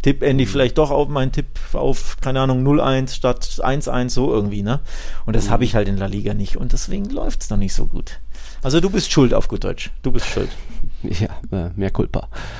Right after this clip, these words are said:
Speaker 2: Ähm, zum Abschluss hab ich noch eine kleine Quizfrage, äh, an alle. Ihr dürft mit überlegen, wer ist denn aktuell Pichichi? Es gibt nur einen Spieler, der hat drei Tore schon gemacht in dieser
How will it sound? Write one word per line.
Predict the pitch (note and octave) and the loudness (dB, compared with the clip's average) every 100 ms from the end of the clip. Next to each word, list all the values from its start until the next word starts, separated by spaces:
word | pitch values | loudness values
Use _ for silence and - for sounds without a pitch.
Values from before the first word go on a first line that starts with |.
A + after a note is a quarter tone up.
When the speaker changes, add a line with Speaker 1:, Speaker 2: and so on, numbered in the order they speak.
| - - - - | -12 -12 -12 -6
Speaker 2:
Ähm, | A2 A2 A2 A2 A2 | -2 -2 -2 -6 -2
zum | F3+ | 2
Abschluss | G3+ - B3 | 4 4 2
hab | A3+ | 0
ich | G#3 | 4
noch | G#3+ | 4
eine | G3+ | 2
kleine | G3+ F#3 | 2 2
Quizfrage, | F#3 G#3 - - C3 D3 F3 G3+ - - - | 2 0 -2 2 2 2 0 -4 -8 -12 -8
äh, | C3 C#3 C#3 - | -4 -4 -6 -6
an | A#2+ C3+ | -4 -4
alle. | - A2+ C3+ - | -4 -2 -2 -2
Ihr | A#2 | -4
dürft | A#2 A#2 - | -6 -8 -6
mit | B2 - - | -6 -6 -14
überlegen, | G2+ G2 G#2+ G#2+ | -6 -4 -2 -2
wer | A#2 C3+ B2+ | 2 2 0
ist | - | -4
denn | D#3 - | -4 -4
aktuell | - - - B2 C3 | -8 -8 0 2 2
Pichichi? | - - - G#3+ - F2 - - - - - | 0 -4 -4 -2 -2 -2 -4 -6 -18 -20 -16
Es | - | -8
gibt | - | -4
nur | - | -2
einen | C#3 G3 | 0 -2
Spieler, | - D#3+ | -2 -2
der | D3 C#3+ | 0 -2
hat | - | 0
drei | C3+ | -2
Tore | - D#3+ C3 | 0 -2 -2
schon | - G2 | -4 -6
gemacht | F#2+ G2 - | -4 -4 -4
in | G#2 | -4
dieser | G#2 G2+ G2 | -4 -4 -6